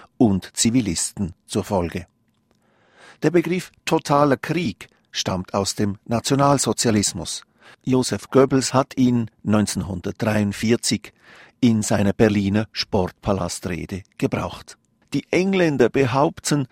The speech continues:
sagte der Propagandaminister, „die Engländer behaupten, das deutsche Volk wehrt sich gegen die totalen Kriegsmaßnahmen der Regierung.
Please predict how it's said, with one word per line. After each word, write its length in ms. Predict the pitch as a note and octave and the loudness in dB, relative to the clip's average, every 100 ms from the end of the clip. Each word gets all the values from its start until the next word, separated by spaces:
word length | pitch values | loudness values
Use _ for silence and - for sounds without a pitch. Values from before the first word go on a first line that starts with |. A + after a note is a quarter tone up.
| _ _ _ | _ _ _
sagte 460 | - A2+ G#2 A#2 G2+ _ - | 0 2 2 2 0 _ 2
der 280 | F#2+ E2+ _ - | 2 0 _ -2
Propagandaminister, 1040 | G#2 - A#2 B2+ B2+ C3 C3 B2+ - B2 - - - | -2 0 2 2 4 2 4 2 0 -2 -4 -20 -8
„die 140 | C#3+ - | -4 2
Engländer 520 | F3+ F3+ E3+ E3+ E3 | 2 2 0 2 2
behaupten, 680 | D3 C3 C#3 E3 - D#3+ D3+ _ - - | 2 4 4 2 -2 -2 -2 _ -20 -6
das 240 | G#2 G#2 - | -4 -2 2
deutsche 380 | C3+ D3+ - | 2 4 0
Volk 340 | C3 C#3 D3 B2 | 2 4 4 2
wehrt 180 | C3+ - | -4 -2
sich 220 | C#3 - | -6 0
gegen 340 | B2 C3+ C3+ | 4 4 2
die 140 | B2+ A#2 | -4 -4
totalen 580 | B2+ A#2+ B2+ A#2 B2+ | -4 0 2 2 2
Kriegsmaßnahmen 1040 | A2+ C#3 D3+ - C3+ C3 C3 - A#2 A#2 A#2+ | -2 -4 -4 -4 0 2 2 4 4 4 4
der 160 | B2+ A#2+ | 4 4
Regierung. 600 | B2 D#3 E3 B2+ F2+ | 2 0 0 2 0